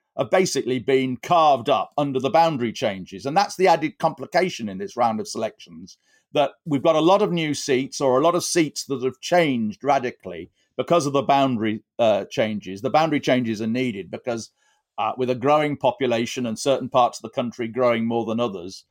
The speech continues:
uh, if you're not careful, some seats have a much bigger population than other seats. And there's a, a legal requirement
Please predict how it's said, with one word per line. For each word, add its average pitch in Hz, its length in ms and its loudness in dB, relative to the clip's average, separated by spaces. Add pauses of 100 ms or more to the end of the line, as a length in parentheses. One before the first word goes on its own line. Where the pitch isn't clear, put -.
(320)
uh, 123 180 2
if 120 60 -4
you're 147 100 0
not 156 220 2
careful, 110 540 2
some 143 360 -2
seats 131 440 -4
have 120 140 2
a 127 60 0
much 135 260 -4
bigger 117 200 -2
population 113 680 -4
than 117 140 -6
other 117 200 -4
seats. 101 480 -14 (340)
And 117 280 -2
there's 113 140 -6
a, 113 300 -6
a 123 120 -2
legal 127 360 2
requirement 110 760 0